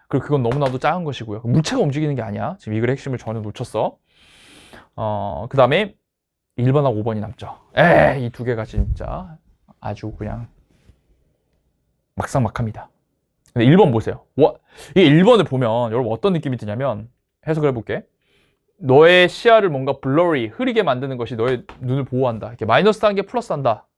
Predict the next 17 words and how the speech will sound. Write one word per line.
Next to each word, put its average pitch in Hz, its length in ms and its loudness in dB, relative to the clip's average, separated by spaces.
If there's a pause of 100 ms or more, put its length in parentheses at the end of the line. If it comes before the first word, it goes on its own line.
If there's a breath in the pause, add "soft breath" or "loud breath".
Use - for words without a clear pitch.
(140)
여러분들 123 260 -2
이렇게 107 200 -2
대충 120 340 -6
뉘앙스가 139 480 -2
오는데 113 480 -6 (440 soft breath)
이게 - 180 4
지문 262 320 0
내용을 208 240 4
이해를 226 220 0
못하니까 156 420 -2
어떤 170 220 -4
느낌이 151 280 -6
드냐면, 113 540 -2 (1700 soft breath)
아, 165 80 6
뭔가 185 180 8
이 170 160 8
부분, 160 320 2